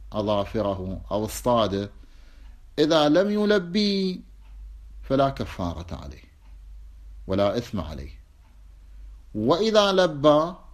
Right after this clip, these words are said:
فهنا يكون آثما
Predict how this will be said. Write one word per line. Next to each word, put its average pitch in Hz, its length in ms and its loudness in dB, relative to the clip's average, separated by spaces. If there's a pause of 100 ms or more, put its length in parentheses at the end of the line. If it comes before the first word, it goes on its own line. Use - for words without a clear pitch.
(880)
فهنا 92 440 -2
يكون 101 380 -2 (300)
آثما 165 500 -4